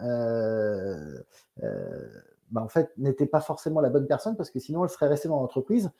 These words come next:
soit c'est que l'entreprise pour laquelle je recrute surpaye le marché et donc on a un candidat qui vient parce que effectivement la rémunération ou, euh, euh, la marque de l'entreprise que je représente est meilleure. Sous-, le problème,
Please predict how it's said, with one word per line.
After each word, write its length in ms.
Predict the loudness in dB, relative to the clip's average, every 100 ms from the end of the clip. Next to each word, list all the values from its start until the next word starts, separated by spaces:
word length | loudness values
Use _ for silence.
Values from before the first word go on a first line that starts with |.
| _ -6
soit 440 | 10 12 12 8
c'est 180 | 2 2
que 60 | 6
l'entreprise 440 | 6 8 6 4
pour 120 | 4
laquelle 260 | 4 6 4
je 100 | 4
recrute 520 | 4 4 0 -2 -6 _ _
surpaye 500 | -16 2 2 8 10
le 120 | 10 8
marché 440 | 4 4 2 2 -10 _ 0
et 80 |
donc 260 | 6 6 4
on 100 | 2
a 60 | 4
un 120 | 2
candidat 360 | 2 4 6
qui 180 | 4 2
vient 340 | 0 0 0 -4 _
parce 160 | -4 4
que 100 | 4
effectivement 640 | 4 0 -4 0 2 0 -4 _ 0
la 180 | 4
rémunération 1000 | 6 4 6 6 4 2 0 4 4 4 4
ou, 280 | 6 10 10
euh, 180 | 8 4 -6 _ 0
euh, 280 | 2 4
la 160 | 6 6
marque 340 | 6 4 2
de 100 | -2
l'entreprise 540 | -2 0 -2 -2 -2 0
que 100 | -2
je 80 | 0
représente 440 | -4 -2 -2 0
est 80 | 0
meilleure. 360 | 2 0 -2 -12 _ _
Sous-, 320 | 0 2 2 -4 6
le 160 | 6
problème, 440 | 8 10 10 8